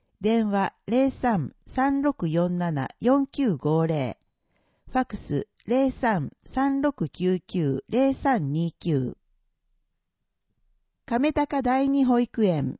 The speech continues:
指定管理者募集。対象、都内または近県で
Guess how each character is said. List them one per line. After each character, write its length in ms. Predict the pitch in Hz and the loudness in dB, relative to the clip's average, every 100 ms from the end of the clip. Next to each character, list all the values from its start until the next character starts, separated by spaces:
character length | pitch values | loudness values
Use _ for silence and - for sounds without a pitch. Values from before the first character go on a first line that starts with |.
| _ | _
指 160 | - - | -18 -6
定 260 | 285 302 294 | 0 0 0
管 280 | 269 262 | 0 0
理 120 | 262 269 | 0 -2
者 160 | 165 | -2
募 160 | 139 139 | -2 -4
集。 520 | - 147 143 131 - _ _ _ _ _ _ _ _ _ - | -2 0 2 0 -4 _ _ _ _ _ _ _ _ _ -4
対 220 | 240 254 | -2 -2
象、 480 | - 214 196 185 - _ _ _ _ - | 0 2 4 2 -2 _ _ _ _ -2
都 140 | 294 | 0
内 340 | 254 180 135 - | 2 0 -4 -6
ま 140 | - | -6
た 180 | 196 254 | 0 2
は 140 | 208 160 | 2 0
近 300 | - 226 220 | -2 -2 -2
県 300 | 220 208 185 | -2 -2 0
で 240 | 185 | -2